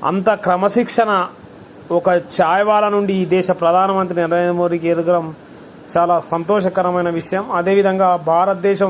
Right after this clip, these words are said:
స్వతంత్రం ఏర్పడిన తర్వాత పుట్టిన నేతగా మరియు అత్యధిక కాలంగా పనిచేసినటువంటి ఓబీసీ నేతగా కూడా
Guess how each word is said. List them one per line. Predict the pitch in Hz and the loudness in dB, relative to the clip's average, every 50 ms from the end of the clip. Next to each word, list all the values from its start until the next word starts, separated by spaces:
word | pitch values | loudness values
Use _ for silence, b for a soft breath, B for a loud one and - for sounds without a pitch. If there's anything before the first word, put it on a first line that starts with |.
| 175 160 | 0 -2
స్వతంత్రం | 170 160 - 180 180 190 185 190 185 | -4 -4 -4 -4 -4 -2 0 0 -2
ఏర్పడిన | 180 180 185 180 180 170 175 | 0 0 -2 -2 -2 -2 -2
తర్వాత | 175 170 170 170 170 165 165 170 165 156 151 151 - - - - - - - - - - - - - - - - - - - - - - - - - - - - - - - - - - - - - - - - | -2 0 2 0 0 0 0 0 0 0 -2 -6 -12 -20 -20 -20 -20 -20 -20 -20 -20 -20 -20 -20 -20 -20 -20 -20 -20 -20 -20 -20 -20 -20 -20 -20 -20 -20 -20 -20 -20 -20 -20 -20 -20 -20 -20 -20 -20 -20 -20 -4
పుట్టిన | - 160 151 - - 196 196 202 185 170 160 165 165 160 | -4 -4 -4 0 -2 0 2 2 0 0 -2 -2 -2 0
నేతగా | 170 180 180 185 196 185 180 185 202 202 202 185 170 175 | 0 0 2 0 0 2 2 0 0 -2 -6 -4 -2 -2
మరియు | 180 175 180 196 202 190 175 175 180 - - - 143 160 | -2 -2 0 2 2 2 2 -2 -6 -10 -6 -4 -4 -4
అత్యధిక | - - - - 226 220 196 196 214 220 190 196 | -4 -6 -2 0 0 0 0 0 -2 -2 0 2
కాలంగా | 196 190 196 196 196 196 196 190 190 | 2 2 2 0 0 -2 -2 0 0
పనిచేసినటువంటి | 180 175 180 180 190 185 - - 190 190 180 185 180 185 180 180 170 185 180 165 160 151 156 170 175 | -4 -2 -2 -4 -4 -4 -2 -2 -2 -2 -2 0 -2 -2 -2 -2 -2 -2 -2 -2 -2 -2 0 2 4
ఓబీసీ | 190 190 - 208 208 196 - 214 196 190 | 2 2 2 0 -2 0 0 0 0 2
నేతగా | 185 180 185 180 180 175 175 165 175 | 0 2 2 2 2 2 2 2 2
కూడా | 175 175 170 | 2 2 2